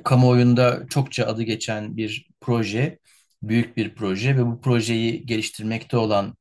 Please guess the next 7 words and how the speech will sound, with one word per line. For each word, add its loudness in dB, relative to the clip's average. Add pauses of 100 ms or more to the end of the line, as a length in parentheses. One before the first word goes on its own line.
firmamız, -2
ana 0
yüklenici -4
firmamız, -2 (540)
e, -2 (1400)
belli 6
bir 6